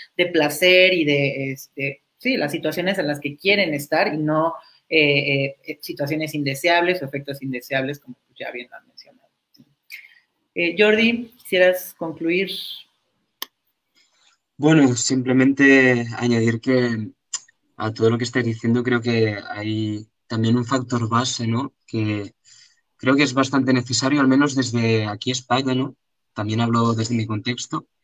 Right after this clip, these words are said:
Speaker 2: que es el hecho de que tendríamos que empezarnos a replantear el modelo de ocio, ¿no? que tenemos. Porque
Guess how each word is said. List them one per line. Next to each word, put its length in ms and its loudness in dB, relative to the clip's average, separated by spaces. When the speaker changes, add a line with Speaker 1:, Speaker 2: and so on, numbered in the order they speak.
Speaker 2:
que 120 -2
es 160 0
el 160 6
hecho 280 2
de 120 0
que 640 0
tendríamos 400 0
que 60 2
empezarnos 580 0
a 60 -2
replantear 600 0
el 100 2
modelo 360 -2
de 120 -2
ocio, 300 -4
¿no? 140 -6
que 120 -6
tenemos. 540 -10
Porque 540 4